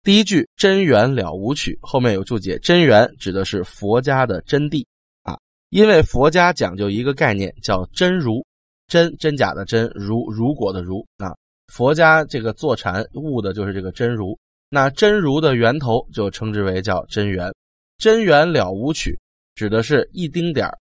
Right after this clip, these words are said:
都没有取得啊。这个了啊，咱们注解里头注的是这个，好像是了解啊，实际上并不是这个意思。这个了指的是完全，一丁点儿都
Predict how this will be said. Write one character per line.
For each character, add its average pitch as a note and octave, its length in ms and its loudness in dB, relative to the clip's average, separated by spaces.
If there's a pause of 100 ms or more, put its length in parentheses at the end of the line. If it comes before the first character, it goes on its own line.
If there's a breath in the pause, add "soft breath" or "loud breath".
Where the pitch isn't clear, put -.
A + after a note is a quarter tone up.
都 A2+ 280 2
没 G2 300 0
有 G2 320 2
取 - 220 -10
得 F2 200 -6 (640)
啊。 A2+ 240 4
这 D3 100 -2
个 C#3 120 4
了 G#2 320 2
啊， F#2+ 240 2 (260)
咱 G2+ 160 2
们 B2+ 100 0
注 D3 200 2
解 G#2 180 2
里 G#2 180 0
头 F#2+ 220 0
注 B2 280 -2
的 G2 200 0
是 G2+ 260 -2
这 F#2+ 240 0
个， F2+ 320 -4 (840)
好 G2+ 180 -2
像 C3 180 2
是 A2+ 100 0
了 G#2 260 4
解 A#2+ 160 -4 (100)
啊， G2 160 -6
实 C3+ 220 -4
际 E3+ 140 -2
上 G#2 300 -2
并 A2+ 200 -6
不 G2+ 100 -10
是 A#2+ 120 -10
这 G#2+ 80 -6
个 G#2 100 -6
意 A2+ 120 -4
思。 - 200 -12 (300)
这 F3 100 -4
个 E3 80 6
了 G#2+ 420 -2
指 - 100 -12
的 F2+ 120 -8
是 G2 100 -4
完 G2 240 0
全， A2+ 280 0 (300)
一 D3+ 120 -4
丁 D#3+ 200 -2
点 A#2+ 120 2
儿 - 100 -6
都 C#3 240 2